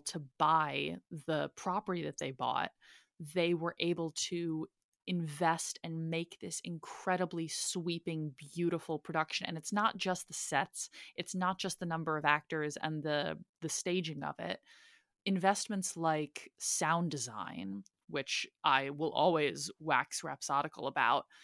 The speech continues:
you literally, you feel like you'd be passing from a courtyard into, you know, a, a, a shop right off the courtyard. And yet the sound change is so immediate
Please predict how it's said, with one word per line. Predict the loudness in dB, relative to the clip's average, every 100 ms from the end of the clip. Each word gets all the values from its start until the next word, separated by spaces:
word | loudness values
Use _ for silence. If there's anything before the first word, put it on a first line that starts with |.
| -20 -20 -8
you | -4 2
literally, | 4 4 2 2
you | 0
feel | -2 -2 0 0
like | -2 -2
you'd | -8 -6
be |
passing | -6 0 0 0 -4 -6
from | -6 0 0 0 -2 -4 -4
a |
courtyard | -6 -2 0 0 2 4 4 2
into, | -2 -2 -4 -2 -2 0 0 -2 -4 -8 _ _ _ _ _ _ -20 -10
you | -6
know, | 2
a, | 2 2 4
a, | 2 2
a | -2
shop | 0 0 4 4 2 -6 -18 2
right | 4 6
off | 6 4 0
the |
courtyard. | -8 -8 -6 -2 -2 -2
And | -2 0
yet | 2 2 0 -4
the | -2
sound | -2 0 0 0 -2
change | -4 -4 -6 -6
is | -6
so | -4 0 2 2
immediate | 0 -2 -2 0 -2 -4